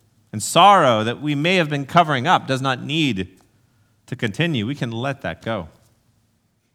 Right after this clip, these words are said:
"For unto us a child is born, to us." God with us is offered to us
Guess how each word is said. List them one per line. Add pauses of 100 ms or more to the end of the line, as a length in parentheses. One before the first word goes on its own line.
(320)
"For
unto
us (180)
a
child (400)
is
born,
to
us." (1200)
God (540)
with
us
is
offered (1300)
to
us